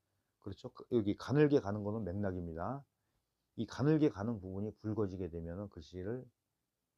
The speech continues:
글씨가 망했다,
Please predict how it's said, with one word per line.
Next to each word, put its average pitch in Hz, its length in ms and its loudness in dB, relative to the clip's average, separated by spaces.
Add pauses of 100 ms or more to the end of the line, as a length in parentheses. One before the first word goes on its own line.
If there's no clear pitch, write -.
(1800)
글씨가 - 280 -8
망했다, 95 560 -8